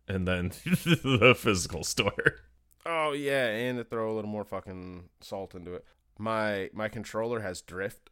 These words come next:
Speaker 2: so I had to go borrow my buddy's controller, and his also
Speaker 1: Mm-hmm.
Speaker 2: has drift, but his is just drift on the left stick, uh, or on the right stick, trying to make you look up all the way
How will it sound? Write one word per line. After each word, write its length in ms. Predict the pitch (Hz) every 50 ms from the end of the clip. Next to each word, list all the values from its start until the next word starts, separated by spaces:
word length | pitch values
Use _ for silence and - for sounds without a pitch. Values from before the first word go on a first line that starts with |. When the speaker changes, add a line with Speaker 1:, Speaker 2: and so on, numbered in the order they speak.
| _ -
Speaker 2:
so 140 | - - 92
I 40 |
had 80 | 95 104
to 60 | 98
go 80 | 87 92
borrow 240 | 85 87 87 90 87
my 120 | 87 85
buddy's 320 | 80 90 82 87 92 -
controller, 580 | - - 104 98 110 101 107 110 110 113 131 - _ _ _ _ _ -
and 120 | 92 95
his 200 | - 104 98 -
also 380 | - - 117 107 104 104 98 107
Speaker 1:
Mm-hmm. 120 | 104 117
Speaker 2:
has 180 | 110 107 101 95
drift, 500 | 90 98 104 110 107 - - _ _ - _ _ _ _ _ _ _ _ _ _ _ -
but 180 | 95 92 85
his 280 | 101 113 117 120 113 113
is 160 | 104 101 -
just 320 | 95 98 95 - - 87
drift 340 | 85 95 98 95 92 - -
on 140 | 87 90 90
the 80 | 82 82
left 220 | 82 85 85 -
stick, 420 | - - 104 101 104 - _ - _ _ _ _ - -
uh, 380 | 80 80 73 69 69 65 - - 87 - _ _ _ _ _ _ _ _ -
or 60 | 98
on 100 | 98 92
the 80 | 85 78
right 180 | 90 98 -
stick, 280 | - - - 107 104 -
trying 200 | - - 101 92
to 40 | 90
make 200 | 90 92 92 -
you 60 | 85
look 200 | 90 92 90 - -
up 180 | 80 82 -
all 120 | 95 95 92
the 80 | 101
way 240 | 98 98 104 107 107